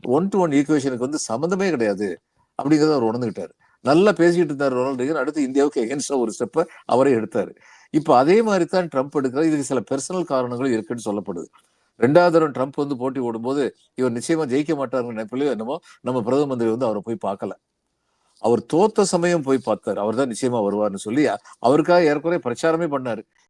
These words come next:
இதெல்லாம் வந்து ஒரு நாட்டுடைய இறையாண்மைக்கு எதிரானது, அந்த மாதிரிலாம் பண்றது, அது எல்லாத்தையும் பண்ணாரு.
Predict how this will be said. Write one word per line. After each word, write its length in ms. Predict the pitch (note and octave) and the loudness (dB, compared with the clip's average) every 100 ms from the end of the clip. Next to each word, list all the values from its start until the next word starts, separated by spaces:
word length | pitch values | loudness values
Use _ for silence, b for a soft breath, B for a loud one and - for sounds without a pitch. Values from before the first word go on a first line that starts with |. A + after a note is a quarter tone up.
| _ _ _ - | _ _ _ -12
இதெல்லாம் 400 | - A#2+ B2+ F3+ | -6 -2 0 0
வந்து 240 | E3 D3+ E3+ E3 b b | 0 0 0 -2 b b
ஒரு 160 | A#2 A#2 | -4 -2
நாட்டுடைய 440 | B2 E3+ F3 D#3+ | -2 -2 0 2
இறையாண்மைக்கு 500 | B2+ D3 D#3+ D3 C3 | 2 2 0 -4 -6
எதிரானது, 460 | A#2+ C3 D3+ C#3 F#2+ - _ _ _ _ - | -4 -2 -2 -4 -10 -16 _ _ _ _ -8
அந்த 80 | B2 | -4
மாதிரிலாம் 260 | C3+ D3 | -2 -2
பண்றது, 220 | B2 A#2+ A2+ | -2 -2 -2
அது 180 | A#2 | 0
எல்லாத்தையும் 300 | B2+ F3+ G3 | 0 2 2
பண்ணாரு. 260 | D3 C#3 | 2 0